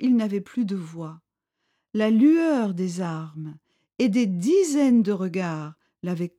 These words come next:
complètement assommé et aveuglé. « D'où Jésus ? » Bardot se signa. «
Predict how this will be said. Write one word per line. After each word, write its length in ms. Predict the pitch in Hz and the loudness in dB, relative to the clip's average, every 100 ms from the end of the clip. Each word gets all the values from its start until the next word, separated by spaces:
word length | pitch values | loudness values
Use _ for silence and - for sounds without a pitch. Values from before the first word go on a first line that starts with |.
| - | -8
complètement 880 | 339 320 285 247 233 214 220 208 233 | -2 0 -2 -2 -2 -2 -4 -4 -4
assommé 640 | 208 190 202 175 170 185 - 185 | -6 -6 -6 -4 -6 -8 -10 -8
et 100 | 170 | -8
aveuglé. « 560 | 160 156 151 151 147 160 _ _ _ _ _ _ _ _ _ - 180 | -8 -10 -14 -18 -20 _ _ _ _ _ _ _ _ _ _ -20 -4
D'où 180 | 277 285 | 0 0
Jésus ? » 540 | 214 196 170 170 165 - _ _ _ - | 0 -4 -4 -10 -14 -16 _ _ _ -12
Bardot 460 | 165 165 170 170 | -8 -6 -8 -10
se 160 | 170 - | -12 -14
signa. « 440 | 160 - 165 165 | -14 -14 -14 -14